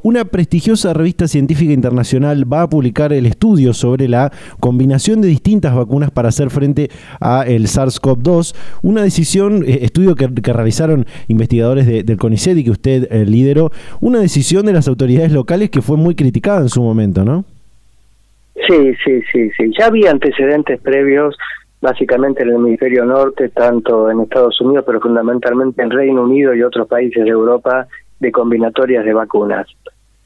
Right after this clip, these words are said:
Speaker 2: Eh, pero básicamente en Argentina empezamos en la primera etapa a sostener el programa de vacunación sobre lo que era la utilización,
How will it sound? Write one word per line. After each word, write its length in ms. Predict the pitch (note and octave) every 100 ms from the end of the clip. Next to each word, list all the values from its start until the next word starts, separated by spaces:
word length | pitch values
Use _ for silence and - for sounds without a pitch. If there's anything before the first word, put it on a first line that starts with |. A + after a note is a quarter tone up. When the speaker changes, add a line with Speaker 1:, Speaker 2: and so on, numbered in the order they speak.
| _ _
Speaker 2:
Eh, 520 | B2+ A2+ A2 A2 G#2+ G#2+ A2+ - -
pero 160 | A#2
básicamente 580 | B2 C3+ C3 C3 C#3 C3
en 60 | B2+
Argentina 640 | A#2+ B2 A#2+ D3 D3+ D#3 -
empezamos 640 | C3 A2+ A#2 - C#3 B2+ B2+
en 100 | A#2
la 80 |
primera 380 | A2 A#2 B2 B2+
etapa 500 | A#2 C#3 C3+ D3 D3 -
a 60 | A2+
sostener 360 | A#2 - A#2+ B2
el 60 |
programa 320 | A#2+ A#2 A#2+
de 100 | A#2
vacunación 840 | A2+ A2+ A#2+ A#2 A2 C#3 C3+ D3 E3 - - _ _ _
sobre 320 | - A#2 A2+
lo 120 | A2+
que 140 | G#2+ B2+
era 120 | B2
la 120 | A2+
utilización, 920 | G#2+ A2+ A2 A#2 G#2+ C3 C3 C3 C#3